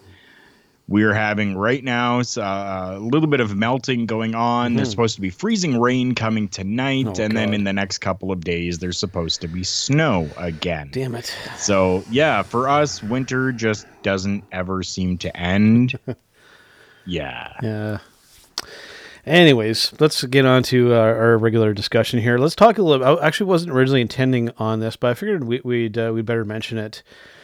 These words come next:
Speaker 2: Th-, this is such a, kind of a weird thing, th-, just the whole placement of this show here, Carl. We're talking about the Elimination pa-, uh, Chamber pay-per-view. You know, we're just coming off, uh, this Saudi deal, and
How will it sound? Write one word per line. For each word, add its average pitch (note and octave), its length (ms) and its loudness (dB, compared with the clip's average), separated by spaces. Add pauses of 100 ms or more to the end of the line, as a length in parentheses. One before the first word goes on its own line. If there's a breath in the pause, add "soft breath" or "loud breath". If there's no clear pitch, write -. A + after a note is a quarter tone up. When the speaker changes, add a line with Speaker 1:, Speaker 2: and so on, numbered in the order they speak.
(420 loud breath)
Speaker 2:
Th-, - 200 -8
this F3 300 -4
is A3+ 80 0
such G#3 220 2
a, D#3 100 2
kind C#3+ 320 -4
of D#3+ 60 -2
a C#3 40 0
weird C3 320 0
thing, B2 260 0
th-, C#3 120 -10
just C3 220 -10
the C#3 80 -2
whole D#3 160 -2
placement B2+ 480 -2
of G#2+ 100 -6
this A2+ 140 -4
show A#2+ 220 -2
here, A#2 140 -2
Carl. B2 180 0
We're C3+ 60 0
talking F#3 260 0
about C3+ 120 2
the A#2 120 2
Elimination A2+ 640 -2
pa-, - 320 -10
uh, A2+ 400 -4 (560)
Chamber A#2+ 320 -2
pay-per-view. A2 560 -4
You G#2 80 -8 (340 loud breath)
know, A#2+ 60 -6
we're A#2+ 100 -2
just - 220 -4
coming D3 340 -2
off, B2 340 -4
uh, A#2 260 0
this A2+ 180 -6
Saudi B2 580 0
deal, A2+ 400 0 (420 loud breath)
and A#2 720 -4